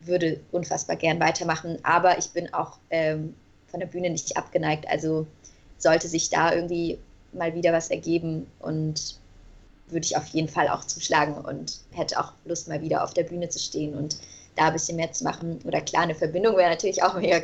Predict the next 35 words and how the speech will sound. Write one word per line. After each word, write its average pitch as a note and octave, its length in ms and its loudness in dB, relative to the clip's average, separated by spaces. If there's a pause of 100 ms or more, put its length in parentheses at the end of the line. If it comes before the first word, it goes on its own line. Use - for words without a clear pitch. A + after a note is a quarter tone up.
cool. D#3+ 260 -2
Also, D#3 400 2 (640)
ähm, D#3+ 420 0 (280)
ja, E3+ 280 2 (220)
was E3+ 180 0
sich - 140 -2
so F3 80 0
ergibt, E3+ 360 -2
ich E3 100 -10
glaube, E3+ 200 2
es F3 100 -8
ist - 120 -4
so F3+ 80 -8
schwer E3 360 2
irgendwie E3 220 -4
zu - 140 -8
planen. E3 340 -4
Ich D#3+ 100 -6
hab D#3+ 120 -8
auch - 140 -20
gemerkt, D#3 340 -4
dass, - 240 -8 (440)
also, D#3 340 2 (400)
<laughs> - 440 -20
alles, A#3 240 4
was F#3+ 140 0
ich G3+ 80 -10
geplant F3+ 400 -4
hab, F3 100 -4
ist - 180 -6
alles F#3 240 2
total - 380 2
anders F3 260 -6
gekommen. E3 460 -14 (100)
Und D#3+ 380 -4